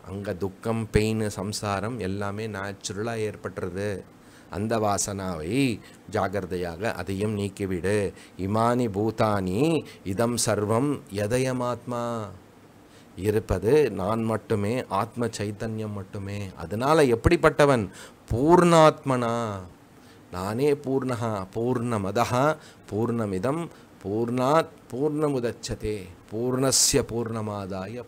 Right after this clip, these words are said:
பூர்ணமேவ அவசிஷ்யதே. இருப்பது பூர்ணம் மட்டுமே. அப்படிப்பட்ட ஸ்வரூபம் என்னுடைய ஸ்வரூபம், ஆத்மஸ்வரூபம். அதில் ஸ்திதஹா, என் முக்தன் என்ன பண்றான்? இந்த விஷயத்தில் ஸ்திதஹா,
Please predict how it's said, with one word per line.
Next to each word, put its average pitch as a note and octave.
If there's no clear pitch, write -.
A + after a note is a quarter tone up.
பூர்ணமேவ A#2
அவசிஷ்யதே. F#2
இருப்பது C#3
பூர்ணம் D#3+
மட்டுமே. A#2
அப்படிப்பட்ட C#3
ஸ்வரூபம் B2
என்னுடைய G#2+
ஸ்வரூபம், A2
ஆத்மஸ்வரூபம். F#2
அதில் C3+
ஸ்திதஹா, A#2
என் A#2
முக்தன் C#3
என்ன C3+
பண்றான்? C3
இந்த C#3+
விஷயத்தில் D3
ஸ்திதஹா, A2+